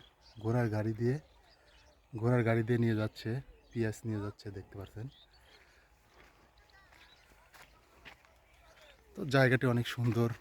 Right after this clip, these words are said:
অনেক বিউটিফুল। আসলে এই যে পাশে দেখতে পাচ্ছেন, এই যে এইগুলো হলো গা, আহ, আমন ধানের হলো খ্যার বলে। সেই খ্যার অল্প কিছুদিনের ভিতরেই আপনাদের পিছনের ক্যামেরাতে দেখাচ্ছি। যে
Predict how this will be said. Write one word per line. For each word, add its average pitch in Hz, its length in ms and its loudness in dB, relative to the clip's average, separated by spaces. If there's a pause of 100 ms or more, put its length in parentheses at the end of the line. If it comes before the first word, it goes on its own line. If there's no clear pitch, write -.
(220)
অনেক 104 240 -10
বিউটিফুল। 107 460 -4 (720)
আসলে 131 220 2
এই 131 60 6
যে 127 100 4
পাশে 127 260 -2
দেখতে 120 260 -2
পাচ্ছেন, 110 380 -6 (200)
এই 110 100 -6
যে 104 220 -8 (920)
এইগুলো 123 360 0
হলো 127 200 6
গা, 151 240 2 (300)
আহ, 104 560 -6
আমন 123 220 4
ধানের 120 300 2
হলো 127 280 -2 (380)
খ্যার 110 280 -2
বলে। 98 320 -10 (840)
সেই 117 220 -2
খ্যার 123 320 0 (340)
অল্প 117 220 -4
কিছুদিনের 120 420 0
ভিতরেই 123 420 -2 (720)
আপনাদের 120 280 0
পিছনের 123 380 0
ক্যামেরাতে 101 340 0
দেখাচ্ছি। 101 580 -4 (1400)
যে 127 200 8